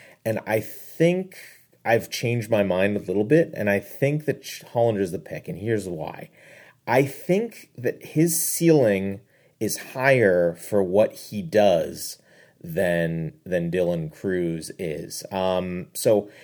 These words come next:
uh, this draft is a really, really interesting draft because this is the, this is the covid bounce back draft. So the shortened twenty twenty draft, uh, that we had where they only did five rounds.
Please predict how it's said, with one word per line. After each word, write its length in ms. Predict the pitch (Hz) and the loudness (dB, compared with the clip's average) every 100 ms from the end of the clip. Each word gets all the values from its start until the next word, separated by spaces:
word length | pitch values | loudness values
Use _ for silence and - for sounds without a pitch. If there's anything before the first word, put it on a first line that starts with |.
| - - | -20 -14
uh, 380 | - - - - 156 - | -8 -4 -6 -8 -16 -16
this 320 | - 220 302 - | -2 2 2 0
draft 340 | 269 269 262 | 0 0 0
is 120 | 190 | 0
a 80 | 151 | 0
really, 320 | 110 113 117 | 2 4 4
really 280 | 101 104 95 | 4 2 2
interesting 540 | 90 - 95 - 87 82 | -2 0 0 0 -6 -4
draft 400 | 87 78 - - | -4 -6 -10 -10
because 440 | 101 123 95 90 | -6 -4 -4 -2
this 280 | 123 170 220 | 0 2 2
is 300 | 202 175 160 | 2 0 2
the, 420 | 135 120 113 101 | 4 6 4 0
this 280 | - 135 - | -4 -6 -6
is 100 | 196 | -6
the 60 | - | -6
covid 680 | - - 127 120 113 95 85 | -8 0 2 4 2 -2 -2
bounce 340 | 95 95 - | -2 -2 -4
back 340 | 92 87 80 | -6 -6 -8
draft. 400 | - 85 82 - | -8 -8 -8 -12
So 140 | - 107 | -8 -4
the 80 | 104 | -4
shortened 840 | - - 160 190 196 180 170 151 - | -4 0 2 2 0 0 0 -2 -4
twenty 380 | - 127 127 | -2 0 0
twenty 420 | 123 - 120 110 107 | -4 -4 0 0 0
draft, 500 | 87 95 85 85 - _ - - - - | -2 0 0 -2 -10 _ -20 -20 -14 -4
uh, 160 | 92 | -2
that 120 | 85 - | 0 -2
we 120 | 92 | 0
had 260 | 98 87 | 0 0
where 80 | 87 | 0
they 120 | 90 101 | 0 2
only 160 | 104 | 0
did 180 | 90 82 | -2 -4
five 480 | - 92 92 92 80 | -2 0 2 0 0
rounds. 500 | 87 87 107 131 | -2 0 0 -2